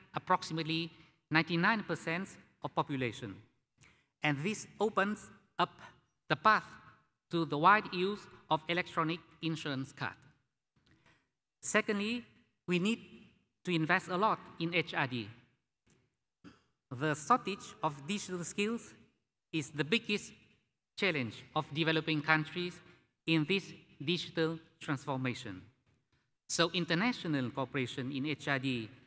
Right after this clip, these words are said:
led by the I T U, namely I T U D, plays very important role.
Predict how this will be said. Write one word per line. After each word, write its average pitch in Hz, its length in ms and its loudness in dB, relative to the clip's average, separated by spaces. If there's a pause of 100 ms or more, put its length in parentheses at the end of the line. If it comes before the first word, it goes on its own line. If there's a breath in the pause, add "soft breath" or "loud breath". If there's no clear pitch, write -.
(140)
led 139 240 2
by 127 180 2 (340)
the 147 120 -8 (120)
I 151 120 0
T 160 160 -8
U, 190 200 -2 (200)
namely 135 480 -2
I 131 80 0
T 127 120 -10
U 156 100 -4
D, 151 300 -6 (840)
plays 175 300 0
very 147 220 2
important 135 460 -2
role. 95 160 -8